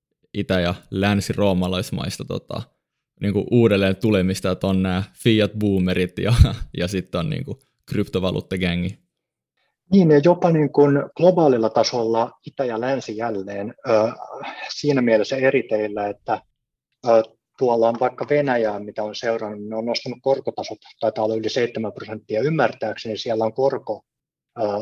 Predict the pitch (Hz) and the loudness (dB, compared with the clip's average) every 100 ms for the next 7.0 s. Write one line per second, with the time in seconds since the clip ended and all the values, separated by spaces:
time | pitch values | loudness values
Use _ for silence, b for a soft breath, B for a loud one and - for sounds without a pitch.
0 | 113 135 139 113 113 107 113 120 113 110 | 0 0 0 -4 -8 -10 -6 -4 -2 -4
1 | - 110 104 101 107 - - 135 127 120 | -6 -8 -4 -4 -4 -8 -6 -2 -2 -2
2 | 107 101 101 101 123 113 110 117 123 117 | -4 -4 -6 -10 -6 -4 -4 -4 -4 -4
3 | 113 104 101 110 107 _ _ _ _ - | -6 -6 -8 -10 -10 _ _ _ _ -6
4 | 110 - 110 - 123 - 113 - - 131 | -2 2 0 0 -4 -6 -8 -8 -2 0
5 | 123 113 - 110 - 120 110 110 107 123 | 2 0 -2 -4 -6 -4 -6 -6 -6 -2
6 | 113 101 123 127 110 104 - 107 104 - | -2 -2 2 2 0 -6 -6 -6 -6 -10